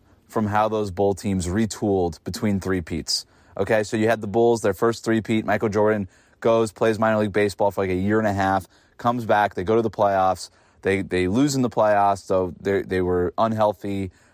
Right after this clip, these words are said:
incomplete team without yet Dennis Rodman. Michael Jordan wasn't in basketball shape. Um, but then, you know, once, once Michael Jordan plays a full season, they go on to win three more championships.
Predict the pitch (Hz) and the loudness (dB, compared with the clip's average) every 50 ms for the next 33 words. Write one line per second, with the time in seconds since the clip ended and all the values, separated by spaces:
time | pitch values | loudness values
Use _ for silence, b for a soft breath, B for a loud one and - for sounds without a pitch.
0 | b b _ - 127 127 - 127 117 110 120 117 117 110 - - 110 104 104 101 | b b _ -2 -2 0 0 -2 -2 0 0 -2 -2 -2 -4 -4 -2 0 0 0
1 | 98 95 104 104 107 80 107 110 101 - 104 101 98 101 95 - 104 95 92 95 | 2 2 2 2 2 0 0 -2 -2 0 0 0 0 -2 -2 0 2 2 2 2
2 | 92 95 95 95 98 101 104 - 113 95 104 101 101 101 98 98 92 101 98 95 | 0 -2 -2 0 0 0 0 -2 -2 0 0 0 0 0 0 0 -2 -2 -4 -2
3 | 95 95 92 90 90 87 - - - 90 90 90 - - 90 87 87 87 b b | -2 0 0 0 0 -2 -4 -4 -2 -2 -2 -2 -2 -2 0 0 0 -2 b b
4 | b b b b b b b b - - 98 95 95 95 95 92 90 104 - 117 | b b b b b b b b -2 0 2 2 2 2 2 0 -2 -2 0 0
5 | 117 113 113 117 - - - 120 135 120 110 107 107 101 113 120 120 113 - _ | 2 2 0 -2 -2 -4 -4 0 2 2 2 2 2 0 0 0 -2 -4 -8 _
6 | _ - 107 113 120 123 120 - - - - _ _ - 117 117 104 117 120 117 | _ -6 -2 -2 -2 0 -2 -6 -8 -10 -12 _ _ -2 0 0 2 2 0 0
7 | 110 107 113 107 104 98 - - 117 110 107 - 170 175 156 131 123 117 113 110 | 0 0 0 0 -2 -2 -2 0 0 0 0 -2 -2 0 0 2 2 0 0 -2
8 | b b b b b - 117 117 113 113 110 110 110 110 107 - 104 104 101 90 | b b b b b -2 0 2 2 2 2 2 0 -2 -2 -2 -2 -2 -2 0
9 | - 104 101 98 98 95 - - 117 107 95 110 104 95 - 104 92 - - | -2 -2 0 0 0 0 0 0 -2 -2 -2 -4 -4 -2 -2 -2 -4 -4 -6